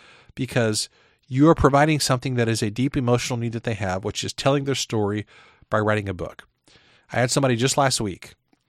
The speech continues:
completely out of the blue. Uh, this is somebody I had not talked to in probably twenty-five or thirty years, literally. Reached out totally out of the blue and said, "Hey,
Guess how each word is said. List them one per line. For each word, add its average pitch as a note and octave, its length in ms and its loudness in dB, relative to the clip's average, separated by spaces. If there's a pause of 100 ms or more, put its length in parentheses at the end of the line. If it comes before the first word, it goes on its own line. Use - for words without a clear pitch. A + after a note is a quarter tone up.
(640)
completely G3 520 2
out F#3 100 8
of F#3 60 4
the F3+ 60 4
blue. A#2 340 0 (920)
Uh, A2+ 400 2
this C#3 240 0
is D3+ 320 2
somebody D#3+ 380 4
I C3+ 40 6
had C#3 180 2
not C#3 200 0 (160)
talked C#3 300 0
to A#2+ 160 0
in G#2+ 140 -2 (560)
probably B2 1080 0
twenty-five A2 1000 -2
or G#2+ 160 -6
thirty A2 320 0
years, E2+ 460 -10 (640)
literally. B2 480 4 (540)
Reached F3 260 4
out D#3+ 140 8
totally E3 340 6
out E3 60 6
of E3 80 0
the D3+ 60 -6
blue B2+ 380 4 (840)
and A#2+ 80 -8
said, A#2+ 180 0
"Hey, A#2+ 360 2